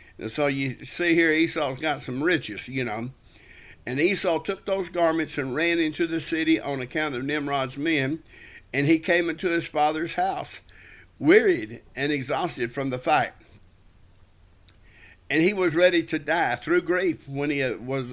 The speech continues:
when he approached his brother Jacob and sat before him. And he said unto his brother Jacob, "Behold, I shall die this day, and wherefore then do I want the birthright?"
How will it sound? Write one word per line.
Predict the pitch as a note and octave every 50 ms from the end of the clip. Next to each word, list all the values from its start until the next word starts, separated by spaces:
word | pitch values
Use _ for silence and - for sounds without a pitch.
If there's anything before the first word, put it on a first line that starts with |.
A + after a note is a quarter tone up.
| - -
when | B2 C3 D3 D3
he | D3 C#3 B2+
approached | B2 A#2 - - F3+ F3 E3+ E3+ -
his | E3 D3 C3+
brother | B2 B2 C#3+ D3+ D#3 C#3+ C3
Jacob | A2+ G#2+ D3 D3 F3+ E3 - C3 A2 A2 A#2 - - - - - - - -
and | - A#2 A#2+
sat | - - D3+ D3+ - -
before | - B2+ - - D#3 D3 B2+
him. | A#2 A#2 G#2 F#2 F2+ D#2+ - - - - _ _ _ - - _ - - - - - - - _ _ - _ - - - - - _ - - _ - - - - - - - - - - -
And | E3+ G3 A3
he | G#3+
said | - - C4+ B3 B3+
unto | A#3+ A3 G#3 F#3+
his | F#3 E3+ D3+ D3+
brother | - F#3 F3+ D#3+ D3+ C3+
Jacob, | C3+ D3 D#3+ D#3+ C#3+ A#2+ G#2+ -
"Behold, | A#2+ A#2 D#3+ E3+ E3+ D3+
I | C#3 D#3 -
shall | C3 - A2
die | A2 A2+ - C#3 D#3 D#3 D3+
this | D3 D3+ D3+ -
day, | - C#3 C3+ A2 G#2 G2 D#2+ - - - - - - - - - - - - - -
and | - B2+ B2+ A#2+
wherefore | A#2+ D#3 G3 G#3 F#3 - E3+ E3 D3+ D3+
then | C#3+ C#3 D3+ D3+ D3+ D3 C#3+
do | C3 C3 C3
I | C3 C3+ C3+
want | B2+ C3 C#3 C#3 C#3+ C#3+ -
the | - A2+
birthright?" | C3 C#3 C3+ C3 B2 - A#2 A2+ A2 F#2+ F#2 F#2